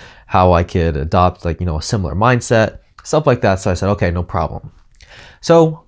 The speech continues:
my first instinct was to send them what changed my life, which was, uh, Tony Robbins's Personal Power Two, his tapes that he made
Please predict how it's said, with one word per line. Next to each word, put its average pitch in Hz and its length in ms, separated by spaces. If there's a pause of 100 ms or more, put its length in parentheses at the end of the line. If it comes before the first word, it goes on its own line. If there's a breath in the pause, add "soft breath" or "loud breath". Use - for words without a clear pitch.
my 107 140
first 127 240
instinct 110 360
was 101 180
to 104 40
send 101 240
them 98 280 (500)
what 107 520
changed 131 520
my 110 380
life, 95 520
which 98 420 (400 loud breath)
was, 90 380
uh, 87 140
Tony 135 340
Robbins's 95 580
Personal 113 460
Power 95 420
Two, - 460 (1300)
his 98 160
tapes 98 240
that 95 120
he 98 80
made 90 300